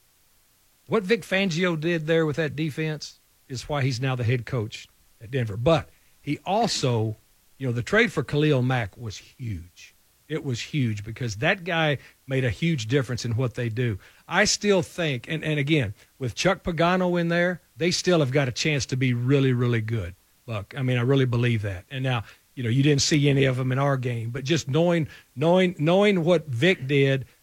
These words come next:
knowing who Chuck is, I mean, I know both those guys, you know, very well. That Bears defense is still going to be very, very good. And I'll tell you another defense, and, and it's, it's clearly on the, on the, on the opposite side.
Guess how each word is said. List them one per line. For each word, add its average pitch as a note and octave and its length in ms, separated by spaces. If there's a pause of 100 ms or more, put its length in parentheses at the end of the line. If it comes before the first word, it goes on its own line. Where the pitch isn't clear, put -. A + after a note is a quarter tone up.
(100)
knowing D#3+ 300
who D#3 280
Chuck E3+ 440
is, C3 480
I C3+ 80
mean, C3+ 140
I C3 80
know D3+ 200
both D3 260
those C3 200
guys, D3 440
you D3+ 140
know, B2 60
very D3 320
well. C#3 340 (260)
That E3 320
Bears F3 320
defense C#3 520
is A#2+ 100
still D#3+ 320
going C3+ 240
to B2+ 100
be B2+ 200
very, C3 260
very B2 240
good. A#2+ 240 (300)
And D#3+ 100
I'll D3+ 80
tell A#3+ 180
you A3 120
another D#3+ 300
defense, B2 640
and, D3+ 120
and D3+ 160
it's, C3+ 140
it's C3 200
clearly G3 320
on F#3 140
the, F3 320
on C3+ 140
the, C3 140
on C3+ 280
the C3 80
opposite D#3 380
side. G#2+ 400